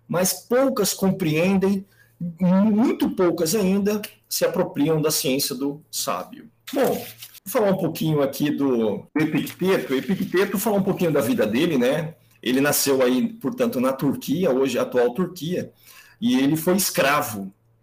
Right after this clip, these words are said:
Foi um dos raros pensadores escravos que já houve na humanidade. E o seu amo, se a gente pode chamar assim, o seu dono, era secretário de Nero. E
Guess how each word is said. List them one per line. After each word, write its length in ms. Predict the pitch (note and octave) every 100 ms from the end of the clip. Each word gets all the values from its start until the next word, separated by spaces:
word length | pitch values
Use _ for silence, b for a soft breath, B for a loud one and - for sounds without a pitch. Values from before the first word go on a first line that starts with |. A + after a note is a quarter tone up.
| _ _ _ _ _ -
Foi 200 | - D#3+
um 100 | D#3+
dos 200 | F#3 -
raros 680 | C3 D3+ G3 G#3 F#3+ -
pensadores 760 | - D#3+ F#3 G3 C#3 C#3 D#3 D3+
escravos 760 | F3+ - C3 C3+ C3+ D3+ -
que 180 | - C#3
já 260 | B2 D3 -
houve 540 | C3+ C#3+ C3+ D#3 D#3 B _
na 120 | G#2+ B2+
humanidade. 720 | B2+ C3+ D3+ A2+ F#2 F#3 - B B B B B B
E 640 | A3+ B3+ C4 B3 A#3 G#3 -
o 200 | A3 A3+
seu 420 | - C4 C4 A3
amo, 380 | G3 C#4+ G3+ C#3
se 100 | B2
a 40 |
gente 180 | C#3 E3+
pode 200 | E3 D3+
chamar 200 | - C#3+
assim, 220 | C3 -
o 40 | F#3+
seu 220 | - D#3+
dono, 560 | A2+ C3+ F#3 - G2 -
era 220 | C3 D#3
secretário 600 | - F#3+ G#3+ G#3 E3 F3+
de 140 | F3+ G#3
Nero. 460 | C#3+ C#3 A#2 - _
E 640 | F#3 A3+ A#3+ A#3 A3+ G#3